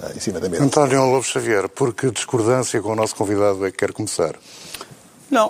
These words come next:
Speaker 3: eh, quer dizer, é, estas, estes debates e estas conversas têm este aspecto. Eu,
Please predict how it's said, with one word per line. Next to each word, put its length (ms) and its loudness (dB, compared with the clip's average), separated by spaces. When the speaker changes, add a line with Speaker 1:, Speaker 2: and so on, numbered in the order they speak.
Speaker 3:
eh, 600 2
quer 80 -4
dizer, 280 -2
é, 460 0
estas, 380 -4
estes 380 -4
debates 440 0
e 100 -2
estas 320 0
conversas 520 -2
têm 300 -2
este 300 -2
aspecto. 640 -2
Eu, 320 -2